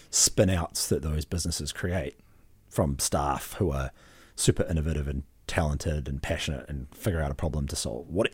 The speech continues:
like, whatever it is, we need to be creating a world where we encourage New Zealand companies to do that. But the hard thing is that it's,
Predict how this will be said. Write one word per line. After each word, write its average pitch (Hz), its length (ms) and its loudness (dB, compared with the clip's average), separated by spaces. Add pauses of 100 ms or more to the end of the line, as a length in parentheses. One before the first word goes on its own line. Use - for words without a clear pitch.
like, - 160 -2
whatever 104 420 4
it 76 60 -2
is, 95 380 0 (880)
we 101 120 2
need 92 100 4
to 82 60 2
be 78 100 -2
creating 76 480 -2
a 71 80 -2
world 71 300 -2
where 76 100 -4
we 69 180 -4
encourage 71 540 -4
New 73 80 -4
Zealand 65 320 -6
companies 69 420 -6
to - 80 -8
do 71 160 -4
that. 64 220 -4 (420)
But - 140 2
the - 80 -2
hard 82 260 2
thing 71 340 -2
is 71 300 0
that - 120 -2
it's, - 300 -6